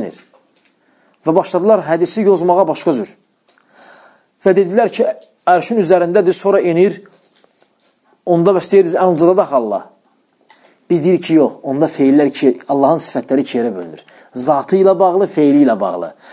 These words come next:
Allah zatı ilə bağlı sifətləri Allahdan ayrılmır. Allah enəndə də ucadır. Lakin sənin ağlın kəsmir. Sən ona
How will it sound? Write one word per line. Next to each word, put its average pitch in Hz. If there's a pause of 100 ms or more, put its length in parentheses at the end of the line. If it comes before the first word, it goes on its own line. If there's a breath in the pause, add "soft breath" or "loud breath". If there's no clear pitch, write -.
(200 loud breath)
Allah 185
zatı 185
ilə 190
bağlı 185
sifətləri 185
Allahdan 185
ayrılmır. 147
Allah 185
enəndə 185
də 156
ucadır. 110 (1300 soft breath)
Lakin 190
sənin 233
ağlın 208
kəsmir. - (800 soft breath)
Sən 170
ona 196